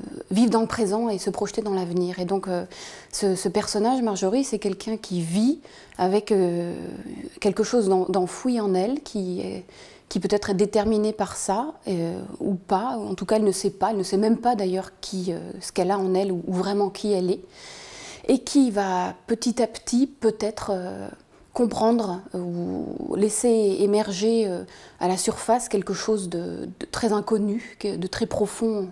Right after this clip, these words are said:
en elle. Donc c'était, euh, un travail sur les, les générations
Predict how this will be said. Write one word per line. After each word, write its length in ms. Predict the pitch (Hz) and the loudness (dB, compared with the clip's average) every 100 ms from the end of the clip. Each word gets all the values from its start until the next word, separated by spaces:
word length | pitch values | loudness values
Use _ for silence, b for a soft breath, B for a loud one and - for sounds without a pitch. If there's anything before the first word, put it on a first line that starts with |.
| - | -4
en 160 | 185 | -2
elle. 220 | 185 180 185 _ B B B B B B B - | -2 -4 -10 _ B B B B B B B -4
Donc 180 | 202 | -4
c'était, 440 | 202 202 202 226 233 | 0 -2 2 2 4
euh, 400 | 190 175 175 175 190 B B B - | 2 -2 -4 -6 -10 B B B -4
un 80 | 190 | 0
travail 280 | 220 208 | 2 0
sur 200 | 220 226 | -2 0
les, 160 | 196 185 | 2 4
les 100 | 190 | 2
générations 640 | 185 196 185 180 - 180 | 2 2 0 -4 -4 -6